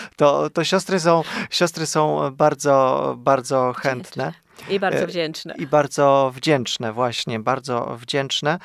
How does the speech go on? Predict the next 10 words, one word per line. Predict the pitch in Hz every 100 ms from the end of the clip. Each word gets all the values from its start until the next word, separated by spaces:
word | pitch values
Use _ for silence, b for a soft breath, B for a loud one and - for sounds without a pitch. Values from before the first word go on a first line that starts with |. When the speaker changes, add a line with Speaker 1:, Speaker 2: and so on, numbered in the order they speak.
| B B
Speaker 1:
Przypomnijmy, | - 143 143 143 165 156
że | 135 139 131
Fundacja | - 131 139 139 - 131
Księdza | 127 - 131 131
Orione | 127 127 143
Czyńmy | 139 - 131 127
Dobro | 135 147
to | 170 151
jest | 147 -
fundacja | - 143 139 - 147 143